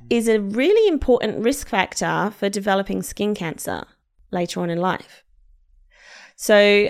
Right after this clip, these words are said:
um, and in addition, darker skinned people develop less U V damage from equivalent amounts of sun exposure, um, compared to lighter skinned people. But, uh,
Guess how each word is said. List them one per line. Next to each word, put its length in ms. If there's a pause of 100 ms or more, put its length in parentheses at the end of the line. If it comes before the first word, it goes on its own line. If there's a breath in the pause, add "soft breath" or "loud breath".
um, 400
and 180
in 200
addition, 800
darker 300
skinned 440
people 680 (600 soft breath)
develop 420
less 260
U 200
V 180
damage 540
from 300 (100)
equivalent 540
amounts 280
of 60
sun 220
exposure, 760 (720)
um, 340
compared 320
to 100
lighter 260
skinned 400
people. 360 (480 loud breath)
But, 360 (120)
uh, 540